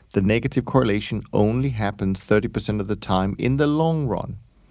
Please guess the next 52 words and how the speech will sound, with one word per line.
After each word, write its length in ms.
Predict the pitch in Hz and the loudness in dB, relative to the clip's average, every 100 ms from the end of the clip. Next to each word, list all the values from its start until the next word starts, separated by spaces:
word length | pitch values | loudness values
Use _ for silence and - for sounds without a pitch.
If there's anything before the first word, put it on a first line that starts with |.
| - - | -20 -20
So 160 | - 107 | 0 4
what 180 | 117 135 | 6 4
if 140 | 139 | 4
we're 140 | 120 107 | 4 4
now 160 | 110 | 2
going 280 | 107 104 104 | 2 0 0
back 280 | 98 101 - | 0 -2 -4
to 320 | - 101 95 | 0 0 0
a 60 | 98 | 2
period 280 | - 113 98 | 2 2 -2
of 120 | - | -4
time 400 | 120 110 95 98 | -4 -2 0 0
where 280 | 95 95 92 - - _ 107 | 2 0 -2 -10 -20 _ 4
equities 440 | 113 139 120 104 | 6 4 2 0
will 100 | 101 | 0
be 160 | 95 95 | 2 2
under 220 | 95 92 | 2 -2
pressure 480 | - 90 92 117 113 | 2 2 2 0 0
and 220 | 101 95 | -2 -4
fixed 280 | 107 - 113 | -4 -2 -2
income 360 | 123 117 104 | -2 -2 -2
will 120 | 98 | -2
be 200 | 92 98 | 0 2
under 180 | 95 92 | 2 0
pressure 340 | - 98 - 98 | 2 2 2 -4
because, 480 | 101 - 104 101 - - - - - | 0 4 4 4 -6 -20 -20 -20 -4
one, 380 | 107 117 127 101 | 4 6 6 4
we're 160 | 95 | 0
at 160 | 92 92 | 0 -4
zero, 500 | 107 117 107 95 107 - | 0 4 4 2 -2 -4
essentially. 520 | - 107 104 98 95 | 0 0 0 0 0
We, 160 | 95 - | 0 0
you 120 | 101 | 0
know, 140 | 107 98 | 0 0
the 120 | 131 | 0
U 200 | 180 165 | 0 0
S 100 | 117 | 0
had 180 | 113 117 | -2 0
negative 460 | 117 127 131 127 | 0 0 0 2
interest 380 | 127 165 135 - | 2 2 -2 -2
rates 300 | 95 - - - | -2 -2 -6 -2
on 200 | 98 95 | 0 -2
three 260 | - 110 | -2 0
and 80 | 98 | 0
six 300 | - 117 - | -2 -4 -2
months 240 | 117 117 - | -2 -2 0
during 240 | 107 104 | 0 0
this 180 | 104 131 | -2 0
week. 300 | 175 143 - - - - - - - | 0 -2 -10 -20 -20 -20 -20 -12 4
You 100 | 117 | 4
know, 120 | 107 | 6
so 320 | 110 113 101 | 4 4 4